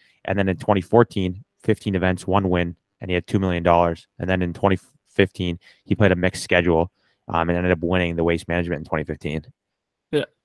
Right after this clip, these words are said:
Speaker 1: And then,
Speaker 2: That's crazy. That's
Speaker 1: um,
Speaker 2: not a lot of money, like, at the beginning, like, the two hundred fifty K year, like, not a lot of P G A guys
Speaker 1: I
Speaker 2: in the past ten years make less than that if they're playing, like, a full season.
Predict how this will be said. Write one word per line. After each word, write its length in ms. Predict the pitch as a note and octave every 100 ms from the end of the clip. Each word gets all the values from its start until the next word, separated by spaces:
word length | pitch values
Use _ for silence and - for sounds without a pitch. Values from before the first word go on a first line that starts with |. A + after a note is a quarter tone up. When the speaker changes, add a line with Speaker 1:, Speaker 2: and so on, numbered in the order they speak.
| _ _ _ _ _
Speaker 1:
And 220 | E2+ E2+ F2
then, 260 | F2 F2
Speaker 2:
That's 60 | E2+
crazy. 300 | E2+ E2+ E2+
That's 200 | D3+ D#3+
Speaker 1:
um, 40 | E3+
Speaker 2:
not 140 | G3+
a 40 |
lot 180 | F#3+ E3+
of 80 | C#3+
money, 240 | C3 D3
like, 180 | C3 B2+
at 80 | C3+
the 60 | F#3
beginning, 320 | C#3 C3+ C3
like, 100 | B2
the 80 | C3
two 160 | -
hundred 220 | E3 D#3+ C3+
fifty 240 | D3+ D3
K 200 | C#3 C3+
year, 280 | C3+ D3+ E3+
like, 200 | C#3+ A#2+
not 200 | C3 C#3
a 40 |
lot 160 | C#3+ D3
of 80 | C#3
P 200 | - B2+
G 120 | C#3
A 60 | C3+
guys 300 | C#3 C3 C#3
Speaker 1:
I 40 |
Speaker 2:
in 40 | B2+
the 60 |
past 320 | - C3 B2+ -
ten 180 | D3
years 200 | C3+ C3
make 240 | D#3+ C3+ C3+
less 300 | C3+ C3 -
than 140 | F#3
that 140 | B2+ B2+
if 100 | -
they're 120 | C#3
playing, 260 | - C3
like, 140 | C#3+ C3+
a 40 |
full 260 | B2+ - -
season. 480 | - - - -